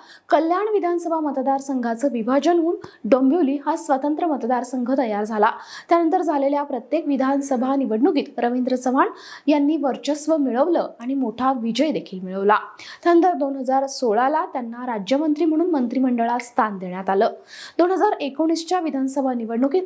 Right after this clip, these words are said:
आमदारकी मिळवण्याची हॅटट्रिक पूर्ण केली. असं बोललं जातं की सध्या तर चव्हाण यांनी पक्ष वाढवण्यासाठी, पक्षाला सत्तेत आणण्यासाठी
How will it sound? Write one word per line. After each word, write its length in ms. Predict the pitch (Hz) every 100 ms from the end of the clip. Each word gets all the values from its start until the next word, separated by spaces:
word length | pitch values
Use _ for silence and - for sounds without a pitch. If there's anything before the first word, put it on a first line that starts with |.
| 370
आमदारकी 500 | 254 247 277 285 339
मिळवण्याची 500 | 269 240 233 226 285 277
हॅटट्रिक 380 | 240 233 294 320 -
पूर्ण 280 | 269 208 185
केली. 300 | 190 202 - - _ - - -
असं 220 | 269 330
बोललं 240 | 330 320
जातं 320 | 330 330 349
की 160 | 370 381
सध्या 500 | 381 294 220 320 262 - -
तर 100 | 254
चव्हाण 460 | - 277 269 220
यांनी 240 | 233 240 269
पक्ष 320 | 262 254 302
वाढवण्यासाठी, 760 | 285 262 262 269 269 269 349 - - - -
पक्षाला 500 | 381 339 359 349 381
सत्तेत 480 | 381 370 330 339 415
आणण्यासाठी 600 | 359 269 269 269 311 269